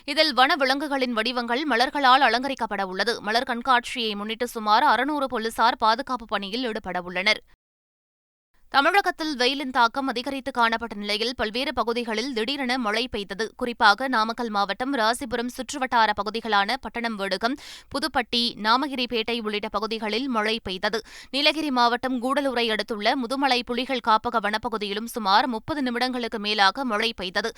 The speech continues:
இதேபோல், தென்காசி மாவட்டம் பாவூர் சத்திரம் சுற்றுவட்டார பகுதிகளில் சுமார் ஒரு மணி நேரத்திற்கும் இடி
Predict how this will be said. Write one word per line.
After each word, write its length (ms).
இதேபோல், 500
தென்காசி 480
மாவட்டம் 500
பாவூர் 400
சத்திரம் 360
சுற்றுவட்டார 600
பகுதிகளில் 520
சுமார் 380
ஒரு 260
மணி 180
நேரத்திற்கும் 560
இடி 300